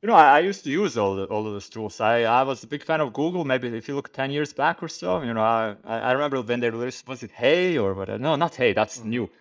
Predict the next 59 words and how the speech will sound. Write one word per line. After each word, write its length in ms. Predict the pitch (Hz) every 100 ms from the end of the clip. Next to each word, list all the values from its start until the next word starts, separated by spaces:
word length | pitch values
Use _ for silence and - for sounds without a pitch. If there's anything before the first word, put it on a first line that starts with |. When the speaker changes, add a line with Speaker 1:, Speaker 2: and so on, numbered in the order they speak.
| _ 127
Speaker 1:
Inbox? 540 | 208 240 254 - 139
Was 140 | 151 151
it 120 | 277
Inbox? 240 | 320 -
Like 160 | 147 123
that 220 | 151 -
new 220 | 156 175
cool 340 | - 175 175 160
email 220 | 160 185
client 360 | 185 180 190 185
for 180 | - 156
Gmail? 580 | - 165 190 220 208
And 80 | 135 - _ -
I 80 | 151
was 100 | 151
Speaker 2:
Uh-huh. 120 | 120
Speaker 1:
like, 80 | - _
recommending 600 | 120 147 185 202 170 156
to 140 | 143 135
my 140 | 127
friends 560 | - - 147 156 160 -
and 80 | 113
my 120 | 110
family. 360 | - 143 156 139
I 40 |
was 100 | 123
like, 120 | 123
"Guys, 200 | 156 151
check 200 | - 151
this 300 | 135 123 -
out. 260 | 151 156 123
Google 280 | 175 208 185
Photos," 460 | - 214 127 120
when 120 | 139 135
it 100 | -
came 220 | 147 147
out, 180 | 117 147
I 60 |
was 100 | 147
like, 160 | 131 120
"This 220 | 151 -
is 100 | 120
the 100 | -
best 320 | 107 151 143 -
tool 160 | 135
I've 80 | 117
ever 140 | 131
seen 140 | - 131
in 40 |
my 100 | 107
life." 300 | 107 120 101
You 60 | 110
know, 100 | 110
the 100 | 104
Google 220 | 131 120
Photos, 340 | 147 - 113
what 120 | 117 107
it 120 | 98
did. 200 | 120